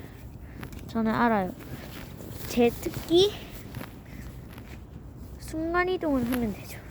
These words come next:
자, 시작하겠습니다. 저희 여기거든요. 여기 십일 층이에요. 자, 뵙겠습니다. 하나, 둘, 아.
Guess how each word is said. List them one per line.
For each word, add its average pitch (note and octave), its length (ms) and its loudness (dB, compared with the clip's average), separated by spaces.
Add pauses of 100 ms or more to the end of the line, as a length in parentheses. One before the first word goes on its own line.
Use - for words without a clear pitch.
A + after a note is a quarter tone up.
(1080)
자, A#2+ 100 -6 (1120)
시작하겠습니다. A#3 680 -2 (1300)
저희 C4 260 8 (640)
여기거든요. C4 760 10 (100)
여기 B3+ 160 6
십일 F4+ 480 6
층이에요. A3+ 880 4 (680)
자, B3 80 2 (760)
뵙겠습니다. - 480 -10 (640)
하나, A3+ 580 6
둘, C4+ 160 8 (500)
아. E4 60 8